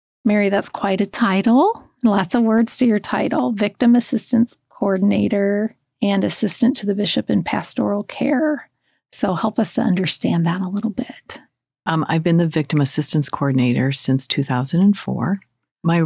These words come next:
Speaker 2: primary responsibility in that role, uh, is to walk with anyone who calls our diocese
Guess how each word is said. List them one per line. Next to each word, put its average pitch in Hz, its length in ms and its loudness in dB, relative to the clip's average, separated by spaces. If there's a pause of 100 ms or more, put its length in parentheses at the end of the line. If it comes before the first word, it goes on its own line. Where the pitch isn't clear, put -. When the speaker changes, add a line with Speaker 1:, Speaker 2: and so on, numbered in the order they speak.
(140)
Speaker 2:
primary 165 800 2
responsibility 143 1000 0
in 135 160 4
that 135 240 0
role, 135 480 -2 (260)
uh, 143 220 0
is 147 320 -2
to 143 540 0 (440)
walk 147 460 0
with 151 340 -4 (200)
anyone 147 440 2
who 151 160 -2
calls 135 420 -2
our 143 100 -2
diocese 139 760 -2